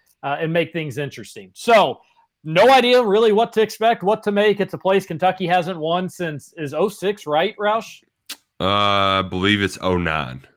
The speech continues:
Speaker 2: Uh, Rich Brooks beat Sylvester Croom in, like, a really ugly game. Um,
Speaker 1: Okay.
Speaker 2: M-, M-, Mississippi State's weird too. They, I know that Alabama's going to mess with these stats a little bit, but they're third in rush defense, but ninth in scoring defense in the S E C.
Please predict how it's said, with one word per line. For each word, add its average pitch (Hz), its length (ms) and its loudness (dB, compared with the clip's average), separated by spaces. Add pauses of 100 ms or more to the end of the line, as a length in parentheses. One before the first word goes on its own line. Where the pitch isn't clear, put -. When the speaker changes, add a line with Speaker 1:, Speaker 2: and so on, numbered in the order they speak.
(140)
Speaker 2:
Uh, 82 220 -2
Rich 101 260 -2
Brooks 92 300 0
beat 90 240 -4
Sylvester 82 480 -4
Croom 71 640 -8 (100)
in, 82 160 -6
like, 76 200 -6
a 76 100 -4
really 80 320 -2
ugly 76 320 -6
game. 69 480 -12 (220)
Um, 73 320 -12
Speaker 1:
Okay. 127 380 -8
Speaker 2:
M-, 143 100 -6 (200)
M-, 135 160 -6 (440)
Mississippi 175 320 2
State's 160 320 2
weird 110 320 2
too. 110 260 2
They, 98 480 2 (380)
I 113 60 2
know 139 320 4
that 110 180 2
Alabama's 101 560 2
going 95 300 -2
to 90 180 -6
mess 87 260 -2
with 98 80 -6
these 90 160 -4
stats 85 280 -2
a - 20 -6
little 78 180 -6
bit, 90 280 -2
but 87 100 -8
they're 98 140 0
third 131 360 4
in 104 140 0
rush 98 240 2
defense, 82 560 -4
but 87 400 -4
ninth 95 420 -2
in 87 60 -10
scoring 85 460 -4
defense 76 400 -10
in 80 80 -12
the 76 100 -8
S 71 180 -12
E 71 80 -12
C. - 220 -14